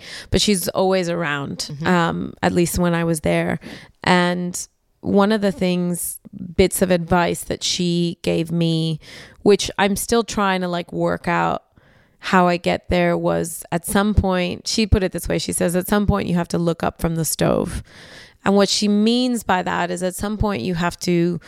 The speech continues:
Speaker 1: look beyond just the cooking of the day and figure out how your work is gonna have impact on the world.
Speaker 2: Hmm.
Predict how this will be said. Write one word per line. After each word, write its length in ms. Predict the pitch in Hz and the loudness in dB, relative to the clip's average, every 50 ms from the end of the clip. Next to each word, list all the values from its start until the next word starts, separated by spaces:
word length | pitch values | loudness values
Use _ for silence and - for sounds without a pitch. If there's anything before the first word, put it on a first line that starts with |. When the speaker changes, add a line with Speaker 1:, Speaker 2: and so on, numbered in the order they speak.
| - - - - - _ _ _ - | -20 -20 -20 -20 -20 _ _ _ 0
Speaker 1:
look 340 | 196 202 208 196 - - | 2 4 4 4 2 2
beyond 600 | - 202 185 180 175 180 180 180 180 170 170 170 165 | 2 2 2 2 2 2 2 2 2 0 -2 -6 -4
just 640 | - 185 170 170 - - - - - - - - _ | -2 -2 -2 -2 -4 -6 -8 -8 -10 -12 -14 -10 _
the 100 | - 185 | 0 0
cooking 460 | - - - 185 - - 175 170 170 | 0 2 0 2 2 2 0 0 0
of 140 | 165 165 165 | -2 -2 -2
the 80 | - 165 | -2 -2
day 500 | 165 - 175 170 170 170 165 165 160 - - | 2 2 2 4 4 4 2 2 0 -2 -4
and 420 | - 170 170 170 170 165 170 - - - - - - _ _ _ _ _ _ _ _ _ _ _ _ - | -2 -2 -2 -2 -4 -6 -6 -10 -14 -16 -20 -20 -20 _ _ _ _ _ _ _ _ _ _ _ _ -20
figure 440 | - - - - 220 214 196 202 190 | -18 -12 -2 2 2 4 4 4 2
out 240 | 185 180 92 - - | 4 2 0 0 -2
how 280 | - - 190 185 185 | -4 -2 0 0 2
your 220 | 185 180 170 175 170 | 0 0 -2 -2 -2
work 320 | 165 175 170 170 165 - | -2 -2 -2 -4 -4 -4
is 100 | - 160 | -6 -6
gonna 180 | 156 175 165 170 | -6 -6 -6 -4
have 220 | 147 160 170 170 - | -4 -4 -4 -4 -2
impact 520 | - 165 170 - - - - - - - - - | -2 0 0 0 0 -2 -2 -6 -10 -16 -14 -8
on 140 | - 160 160 | -8 -6 -6
the 80 | 156 | -4
world. 500 | 156 156 165 - - - - - - - - - | -2 0 0 0 0 -2 -4 -6 -8 -14 -14 -10
Speaker 2:
Hmm. 220 | 262 269 226 165 | -6 -4 -4 -4